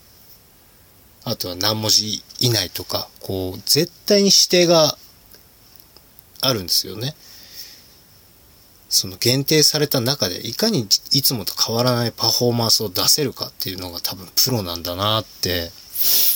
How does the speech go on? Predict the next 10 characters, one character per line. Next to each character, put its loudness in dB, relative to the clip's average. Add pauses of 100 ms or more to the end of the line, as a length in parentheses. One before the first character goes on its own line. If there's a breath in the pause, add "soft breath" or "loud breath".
(720 loud breath)
思 0
っ -4
た -4
ん -8
で 2
す 2
よ。 -12
全 2
然 2
ね、 0